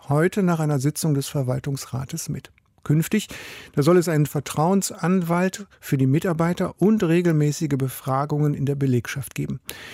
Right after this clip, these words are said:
Mit einem Protestspalier hatten vor der Sitzung mehr als dreihundert Beschäftigte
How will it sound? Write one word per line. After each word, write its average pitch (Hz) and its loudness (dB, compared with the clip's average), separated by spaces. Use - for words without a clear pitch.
Mit 143 -2
einem 135 2
Protestspalier 131 -4
hatten - -6
vor - -4
der 131 0
Sitzung 131 -2
mehr 143 4
als 139 -8
dreihundert 143 0
Beschäftigte 135 -6